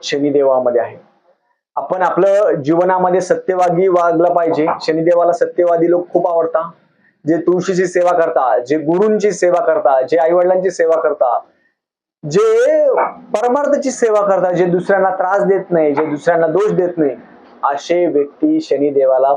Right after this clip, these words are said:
फार आवडतात. बाकी तुम्ही करा, काही ना करू, पण ह्या गोष्टी जर तुम्ही फॉलो केल्या तर तुम्हाला कसलाही प्रकारचा त्रास होणार नाही.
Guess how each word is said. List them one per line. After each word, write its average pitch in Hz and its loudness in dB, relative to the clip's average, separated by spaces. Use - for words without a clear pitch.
फार 123 2
आवडतात. 107 0
बाकी 131 -4
तुम्ही 147 -2
करा, 160 0
काही 160 0
ना 170 0
करू, 160 0
पण 151 -2
ह्या 143 -2
गोष्टी 160 -2
जर 160 2
तुम्ही 160 0
फॉलो 156 0
केल्या 139 2
तर 120 -4
तुम्हाला 143 -2
कसलाही 156 0
प्रकारचा 143 0
त्रास 139 -2
होणार 135 0
नाही. 120 -4